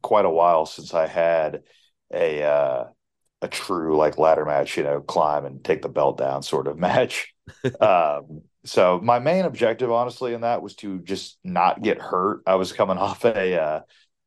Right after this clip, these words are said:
Speaker 1: uh, uh, an injury to my chest and shoulder. I'd, I'd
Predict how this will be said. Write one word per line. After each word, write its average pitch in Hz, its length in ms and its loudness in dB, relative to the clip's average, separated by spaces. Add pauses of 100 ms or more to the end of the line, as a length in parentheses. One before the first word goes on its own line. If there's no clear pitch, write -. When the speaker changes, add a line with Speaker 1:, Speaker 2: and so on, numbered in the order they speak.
(140)
Speaker 1:
uh, 73 500 2 (720)
uh, 80 300 -2
an 90 100 -4
injury 95 400 0
to 87 60 2
my 78 260 2
chest 95 580 2
and - 120 -16
shoulder. 87 640 2
I'd, 80 300 0
I'd 80 320 -4